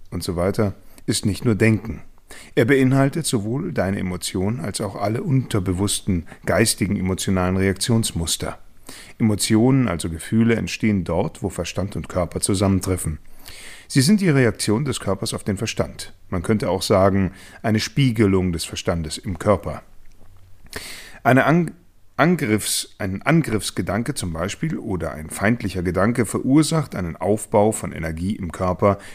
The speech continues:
den wir Wut nennen. Der Körper bereitet sich auf Kampf vor. Der Gedanke, dass du physisch oder psychisch bedroht wirst,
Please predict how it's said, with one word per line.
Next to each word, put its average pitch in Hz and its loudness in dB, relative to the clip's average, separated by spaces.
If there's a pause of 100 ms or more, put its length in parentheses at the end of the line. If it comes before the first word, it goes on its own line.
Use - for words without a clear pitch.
(160)
den 90 0
wir 107 4
Wut 117 4
nennen. 69 -8 (600)
Der 107 6
Körper 110 2
bereitet 95 -2
sich - -2
auf 113 -2
Kampf 101 -2
vor. 87 0 (160)
Der 92 2
Gedanke, 117 2
dass 92 -2
du 87 0
physisch 151 -2
oder 78 -6
psychisch - -4
bedroht 95 0
wirst, 143 2